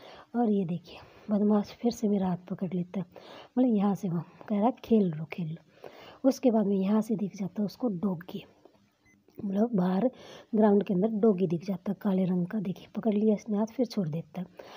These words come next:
और फिर मतलब डॉगी दिखते ही बिल्कुल ऐसे दुबक के बैठ जाता है। देखिए कि इसको डॉगी देख लेगा, बताओ डॉगी नीचे है और वो नीचे अपना काम कर रहा है, मतलब सूसू वगैरह कर रहा है, तो वो इसको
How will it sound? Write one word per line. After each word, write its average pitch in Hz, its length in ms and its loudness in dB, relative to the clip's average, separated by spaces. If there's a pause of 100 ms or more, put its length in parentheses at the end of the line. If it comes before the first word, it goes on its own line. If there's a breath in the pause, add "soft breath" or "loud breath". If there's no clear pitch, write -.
(280 loud breath)
और 214 160 4
फिर 202 180 0
मतलब 220 320 0
डॉगी 214 300 4
दिखते 220 380 2
ही 220 140 6 (200)
बिल्कुल 233 360 2
ऐसे 196 200 0
दुबक 208 480 2
के 208 80 4
बैठ 170 240 -6
जाता - 320 -14
है। 165 60 -8
देखिए - 260 -12 (680 loud breath)
कि 240 100 4
इसको 247 240 0
डॉगी 196 320 2
देख 180 220 -6
लेगा, 190 200 -12 (180)
बताओ 208 360 4
डॉगी 214 440 4
नीचे 196 480 2
है 170 180 -4 (640 loud breath)
और 226 120 6
वो 240 140 8
नीचे 226 400 2
अपना 226 300 2
काम 185 300 0
कर 185 140 -4
रहा 165 180 -4
है, 185 80 0
मतलब 202 260 0
सूसू 208 360 -4
वगैरह 175 300 0
कर 180 160 -6
रहा 160 100 -4
है, 196 80 -2
तो 208 120 -4
वो 214 80 4
इसको 220 260 0